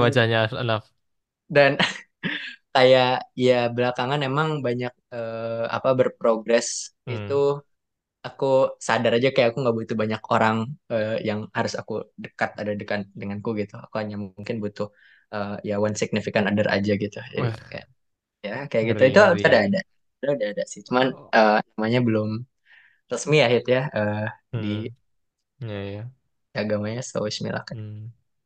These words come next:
Speaker 1: Good luck.
Speaker 2: <laughs> Thank you.
Speaker 1: Dan ya mungkin aku juga butuh advice darimu nih. Soalnya kayak, ya, se-, menurutku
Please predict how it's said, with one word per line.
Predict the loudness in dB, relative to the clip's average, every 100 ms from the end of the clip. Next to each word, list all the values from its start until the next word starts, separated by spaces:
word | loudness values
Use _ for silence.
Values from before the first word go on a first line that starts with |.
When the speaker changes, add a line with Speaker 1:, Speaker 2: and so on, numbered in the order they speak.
| _ -10
Speaker 1:
Good | -6
luck. | -4 -6 _ _ _ _ _ _ _ _ -10
Speaker 2:
<laughs> | -10 -12 -10 -2
Thank | 0 2
you. | -2
Speaker 1:
Dan | -2 -16 _ -6
ya | -6
mungkin | -2 -2 -2
aku | -2
juga | -2 -4 -6 -10
butuh | -8 -6
advice | -4 -4 -2 -2
darimu | -4 -2 -2 -2
nih. | -4 _ _ _ _
Soalnya | -2 2 2 2
kayak, | 2 0 -8 _ _ _ _ -4
ya, | -2 -2
se-, | 0
menurutku | -2 0